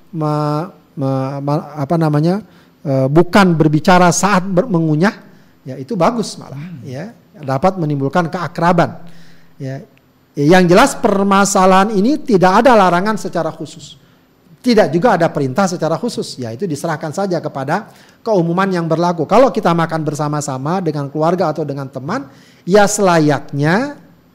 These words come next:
Speaker 1: ya,
Speaker 2: Ngobrol.
Speaker 1: hal tersebut justru malah dilakukan,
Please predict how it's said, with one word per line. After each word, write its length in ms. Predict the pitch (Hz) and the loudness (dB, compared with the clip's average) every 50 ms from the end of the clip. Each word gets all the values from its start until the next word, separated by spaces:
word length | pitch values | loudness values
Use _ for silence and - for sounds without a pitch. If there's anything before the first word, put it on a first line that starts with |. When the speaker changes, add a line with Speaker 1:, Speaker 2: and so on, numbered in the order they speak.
| _ _ | _ _
Speaker 1:
ya, 320 | 151 127 127 147 196 226 - _ _ _ _ | -12 -10 -10 -10 -10 -12 -14 _ _ _ _
Speaker 2:
Ngobrol. 320 | 147 143 139 147 151 147 | -18 -14 -12 -10 -10 -8
Speaker 1:
hal 220 | 139 165 185 175 170 160 165 | -2 0 0 0 0 0 -2
tersebut 520 | 165 165 139 - - 143 131 147 202 226 220 - - - | -6 -8 -8 -8 -8 -8 -2 0 -2 -2 -2 -6 -14 -10
justru 400 | 165 143 139 - - 196 233 208 | -8 -6 -6 -6 -6 -6 -6 -4
malah 240 | 170 139 139 165 180 | -4 -2 -2 -2 -2
dilakukan, 560 | 175 156 156 151 139 - 233 233 - 226 185 | -2 -2 -4 -6 -4 -6 -8 -8 -6 -6 -6